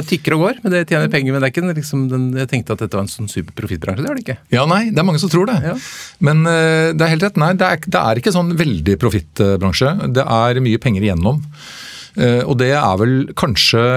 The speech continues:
Speaker 2: en av de problemstillingene som vi møter en del, da, at man, begravelser er så dyrt, ikke sant? Det er en sånn, jeg velger å kalle det myte. Eh, jeg ønsker ikke å underslå at det er mye penger involvert, for det kan det være. Men det, men det er ikke det samme som at det er dyrt.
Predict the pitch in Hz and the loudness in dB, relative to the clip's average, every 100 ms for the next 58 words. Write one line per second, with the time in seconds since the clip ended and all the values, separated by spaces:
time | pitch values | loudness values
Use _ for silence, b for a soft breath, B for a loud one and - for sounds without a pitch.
0 | 135 107 107 120 101 127 113 78 104 104 | 0 2 2 2 2 2 0 0 0 0
1 | 101 110 113 123 113 80 - _ - 107 | 2 2 2 2 0 -2 -10 _ -2 0
2 | 104 98 107 160 156 90 104 113 104 104 | 2 2 4 2 2 0 2 2 2 2
3 | 104 92 98 92 85 78 95 80 98 98 | 0 0 0 2 0 0 -2 0 2 2
4 | 104 - - 110 101 98 90 92 80 78 | 0 -2 -2 0 0 0 0 -2 -2 -4
5 | - - 71 85 104 - 110 - - 107 | -12 -10 -10 -6 -6 -6 -10 -10 -2 0
6 | 104 90 90 104 90 98 90 123 156 151 | 0 0 0 0 0 0 0 0 -2 -4
7 | B B B B 262 117 117 117 117 120 | B B B B 0 2 4 2 2 0
8 | 127 139 135 - 135 131 - 110 160 147 | -2 -6 -6 0 0 0 0 0 0 0
9 | 95 110 98 123 117 - 170 208 170 156 | 0 0 2 2 0 0 -2 0 0 0
10 | 95 - 127 202 165 123 82 - - 120 | -2 0 -2 0 0 0 -4 -10 -2 0
11 | 135 143 127 127 113 139 208 - 139 147 | 2 0 0 2 2 0 -2 -2 -2 0
12 | 123 90 104 156 165 175 - | -2 -2 0 0 -2 -4 -12